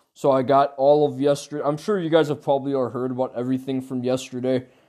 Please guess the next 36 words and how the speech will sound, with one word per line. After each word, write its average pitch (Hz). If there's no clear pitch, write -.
but 151
I 151
still, 151
I 139
still 151
am 139
just 127
gonna 131
toss 131
it 120
in 127
here 127
just 117
because 113
I, 120
um, 104
I 156
just 156
wanna 160
make 139
sure 139
that 127
everyone 117
who 151
hasn't 147
heard 131
of 113
it 117
hears 131
about 104
it, 107
that 127
is 120
interested 110
in 101
it. 101